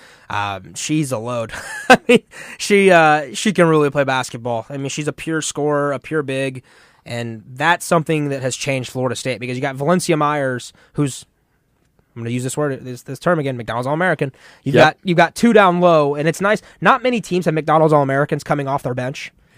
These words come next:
Speaker 1: And River
Speaker 2: <laughs>
Speaker 1: Baldwin and Sammy Puisis are two that come off the bench for Florida State.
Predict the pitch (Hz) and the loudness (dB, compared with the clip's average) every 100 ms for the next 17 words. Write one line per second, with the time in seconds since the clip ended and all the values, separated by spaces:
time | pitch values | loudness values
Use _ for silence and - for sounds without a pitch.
0 | - - 175 175 156 156 165 175 151 151 | -6 2 4 6 6 4 4 2 0 -2
1 | 151 147 - 151 - 175 - 127 - 156 | -4 -4 -2 -4 -2 -4 -4 -8 -4 -2
2 | 165 - _ - 143 165 160 151 - 139 | -2 -4 _ -10 -4 0 0 0 -4 -6
3 | 160 - 151 160 160 151 165 170 | -6 -6 -6 -2 -2 -2 -2 -4